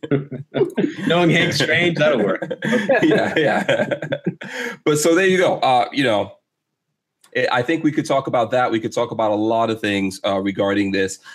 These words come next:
Speaker 1: Let me first go down the list here. We got a bunch of people hanging out with us. We right now actually have a hundred and forty-seven people watching this hangout. So what I'm gonna do is ask everyone to click the thumbs ups 'cause we need those thumbs ups. We need to let people know that we're doing this,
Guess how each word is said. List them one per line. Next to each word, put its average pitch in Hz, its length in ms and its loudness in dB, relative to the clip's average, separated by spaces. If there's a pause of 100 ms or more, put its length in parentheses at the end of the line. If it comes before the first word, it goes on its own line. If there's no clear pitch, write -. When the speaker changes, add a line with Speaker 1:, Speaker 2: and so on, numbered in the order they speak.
(100)
Speaker 1:
Let 175 240 2
me 180 160 4
first 160 480 0
go 151 180 4
down 147 240 2
the 135 80 0
list 143 300 0
here. 139 140 0
We 135 60 0
got 135 180 2
a - 40 0
bunch 135 220 0
of 151 80 -6
people 131 220 -2
hanging 131 280 0
out 127 160 2
with 123 100 2
us. 127 260 -2
We 123 100 0
right 156 280 2
now 156 320 2
actually 135 420 -2
have 127 260 2 (300)
a - 60 -2
hundred 147 280 2
and - 80 0
forty-seven 135 600 0
people 135 320 2
watching 120 400 0
this 113 220 0
hangout. 127 540 -2 (560)
So 113 360 2
what 104 320 0
I'm 151 240 6
gonna 143 200 4
do 127 240 4
is 110 120 0
ask 123 340 -2
everyone 123 480 2
to 107 120 0
click 127 240 -4
the 120 100 -2
thumbs 113 260 2
ups - 320 -2
'cause 101 200 -4
we 104 100 2
need 110 180 2
those 107 220 0
thumbs 107 240 0
ups. 120 200 0
We 107 60 0
need 107 160 2
to 107 80 0
let 107 160 2
people 110 260 -2
know 107 180 2
that 92 120 -2
we're 98 140 -2
doing 123 300 2
this, 123 320 2